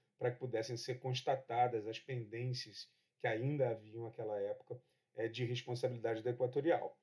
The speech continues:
Eh, assim, eh, em seis de agosto de vinte e um, a S F E emitiu o despacho dois três quatro quatro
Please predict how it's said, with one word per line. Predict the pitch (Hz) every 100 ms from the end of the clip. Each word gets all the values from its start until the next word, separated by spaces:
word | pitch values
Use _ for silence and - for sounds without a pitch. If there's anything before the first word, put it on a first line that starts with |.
| _ _ _ _ 120
Eh, | 120 117 107 - _ - - 127 113
assim, | 135 - 147 151 185 151
eh, | 147
em | 127 139
seis | 131 - 147 151 139
de | 120 117 170 160
agosto | 113 117 131 - 135
de | 120
vinte | 113 123
e | 175
um, | 139 147 _
a | -
S | 135 135 139
F | 127 196
E | 143 147
emitiu | 175 180 - 185
o |
despacho | - - 143 147 -
dois | 131 135 -
três | 113 107
quatro | 143 135
quatro | 135 123 -